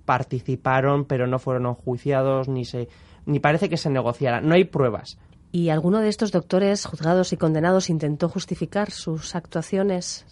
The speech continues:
Speaker 2: por
Speaker 1: Karl,
Speaker 2: el, por el
Speaker 1: sí.
Speaker 2: bien de la ciencia, quizás?
Speaker 1: Karl Brandt, en concreto, el, el alegato de, del principal acusado, eh, ha dado mucho, mucho. Eh, es, es un tema de, de debate en bioética, en, en justicia.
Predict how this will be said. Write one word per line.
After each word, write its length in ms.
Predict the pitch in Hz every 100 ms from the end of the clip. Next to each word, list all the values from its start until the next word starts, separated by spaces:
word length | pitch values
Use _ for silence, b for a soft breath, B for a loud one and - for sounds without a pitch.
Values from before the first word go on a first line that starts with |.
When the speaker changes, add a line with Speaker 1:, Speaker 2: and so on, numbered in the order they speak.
| -
Speaker 2:
por 0 |
Speaker 1:
Karl, 220 | 147 139
Speaker 2:
el, 140 | 151
por 180 | 147 156
el 60 | 147
Speaker 1:
sí. 40 |
Speaker 2:
bien 140 | 160 175
de 80 |
la 80 | 147
ciencia, 360 | 139 196 - 135
quizás? 220 | - 165
Speaker 1:
Karl 200 | 147 135
Brandt, 320 | 117 104 107 -
en 100 | 127
concreto, 640 | 127 123 123 117 127 127
el, 260 | 123 113 113
el 220 | - 127
alegato 500 | 131 127 135 151 160
de, 380 | 135 127 120 120 b b b b -
del 240 | 135 135
principal 500 | 139 135 139 139 147
acusado, 1200 | 147 - 151 147 131 139 151 156 143 127 120 -
eh, 220 | 127 117
ha 140 | 110 120
dado 320 | 120 120 120
mucho, 440 | 123 120 117 117
mucho. 380 | 110 - - - - B B B B B B
Eh, 680 | - 143 131 127 123 127 127 120
es, 280 | 147 - -
es 180 | 170 160
un 140 | 185 175
tema 240 | 170 151
de, 280 | 139 135 131
de 140 | 127
debate 440 | 131 131 131 131 131
en 160 | 127
bioética, 640 | 123 135 170 185 175 180 180
en, 680 | 180 - 131 131 120 117 -
en 100 | -
justicia. 800 | 127 131 - 170 165 165 156 156